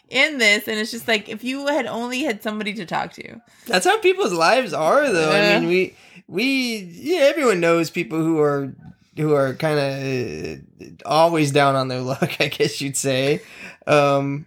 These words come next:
Speaker 1: Yeah.
Speaker 2: and, you know, it's like, why, like, why did you talk to them? Why did you hang out with them? You know?
Speaker 1: Yeah.
Speaker 2: Like, you, they've always got this, this group of bad friends,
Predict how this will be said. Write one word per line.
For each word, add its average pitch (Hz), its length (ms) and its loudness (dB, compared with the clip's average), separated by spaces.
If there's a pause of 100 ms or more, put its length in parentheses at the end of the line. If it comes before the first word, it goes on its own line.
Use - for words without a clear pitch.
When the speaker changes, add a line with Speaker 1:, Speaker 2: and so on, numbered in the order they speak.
(120)
Speaker 1:
Yeah. 185 380 -8
Speaker 2:
and, 165 140 2
you 233 100 2
know, 156 140 4
it's 156 220 2
like, 151 260 2
why, 165 760 0
like, 147 380 2
why 170 300 0
did 233 160 2
you 240 60 -2
talk 254 260 0
to 226 100 0
them? 226 260 2
Why 165 120 4
did 208 120 2
you 208 80 2
hang 208 180 0
out 190 100 -2
with 190 180 -2
them? 170 400 0
You 151 140 2
know? 165 480 0
Speaker 1:
Yeah. 180 460 0
Speaker 2:
Like, 180 100 2
you, 185 60 0
they've 151 180 4
always 160 280 2
got 160 340 2
this, 147 220 -4
this 143 380 -10
group 156 220 -4
of 151 140 -6
bad 143 280 4
friends, 170 760 0